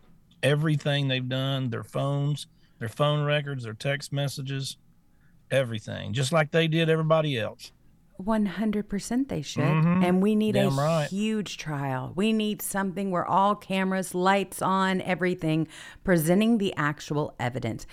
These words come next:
Speaker 2: because we've got it. They did not have it. We have it on our
Speaker 1: Yeah.
Speaker 2: side.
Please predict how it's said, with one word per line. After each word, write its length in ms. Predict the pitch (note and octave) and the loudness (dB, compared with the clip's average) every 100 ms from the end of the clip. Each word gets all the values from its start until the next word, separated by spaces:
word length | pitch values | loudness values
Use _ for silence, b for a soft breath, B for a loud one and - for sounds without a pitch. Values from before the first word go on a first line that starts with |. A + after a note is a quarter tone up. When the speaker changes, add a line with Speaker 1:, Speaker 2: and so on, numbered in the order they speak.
| B | B
Speaker 2:
because 260 | F3 E3 F#3 | 0 2 2
we've 280 | F3 F3+ - | 4 2 4
got 320 | D#3+ G#3 B3 | 4 4 2
it. 240 | - - B B B | -4 -12 B B B
They 240 | E3 C4 | 8 10
did 240 | C#4+ G#3 D#3 | 8 4 6
not 440 | C#3+ E3 - - | 6 6 4 0
have 280 | - - - | -6 -6 -6
it. 300 | - - - b b | -12 -14 -20 b b
We 300 | D#3 F3+ C#4+ | 0 4 4
have 300 | - F3 B3+ | 4 0 0
it 120 | D#3 - | -2 -2
on 180 | C3 A#2 | -2 -2
our 180 | A#2 A2+ | -4 -6
Speaker 1:
Yeah. 160 | C#3+ | -6
Speaker 2:
side. 300 | C3 B2 C#3 | -6 -8 -14